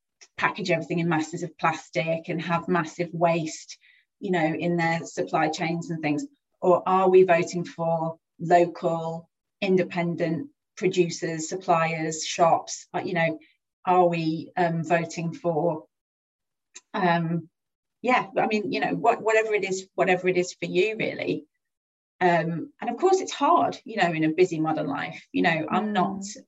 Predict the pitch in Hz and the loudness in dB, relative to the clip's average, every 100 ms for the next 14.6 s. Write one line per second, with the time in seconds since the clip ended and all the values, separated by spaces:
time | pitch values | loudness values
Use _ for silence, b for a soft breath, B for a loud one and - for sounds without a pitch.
0 | - 180 175 165 - 143 165 - - 185 | -2 0 0 -4 -8 -10 -10 -10 -16 -16
1 | - 208 170 175 185 - 226 226 247 240 | -4 -2 -2 -2 -6 -4 0 2 2 2
2 | 208 190 185 185 247 220 214 190 175 - | 2 0 -4 -4 -2 -2 -2 -2 -4 -10
3 | - 269 349 - 302 233 - - - 254 | -6 -2 0 4 6 6 2 -10 2 6
4 | 254 - - - 220 - 285 311 - 254 | 6 4 -6 -4 -4 2 6 6 4 4
5 | 285 269 240 - - - 135 - 175 - | 4 4 0 -2 -4 -6 -6 -6 -8 -8
6 | 202 165 - 214 196 226 269 277 175 185 | -2 0 0 -2 -2 2 4 4 2 -2
7 | 226 240 240 - 208 202 202 185 180 175 | 0 2 2 0 -8 -2 0 0 0 2
8 | 170 170 254 277 - _ _ _ - 202 | 4 4 2 0 -2 _ _ _ -4 -4
9 | - 220 202 196 190 - _ _ _ _ | -2 -4 -2 -2 -4 -10 _ _ _ _
10 | _ _ _ - - 254 240 226 220 220 | _ _ _ -6 2 4 6 6 4 0
11 | - _ - 214 196 185 180 175 180 175 | -6 _ -6 0 2 2 0 0 2 2
12 | 175 170 175 165 160 - - 170 156 156 | 2 -2 -4 -6 -2 -2 -2 -2 -2 -2
13 | 170 - _ _ 175 170 - 202 175 160 | -6 -10 _ _ -4 -4 -2 -2 0 0
14 | - - - 135 185 - | -2 -2 -2 -4 -8 -12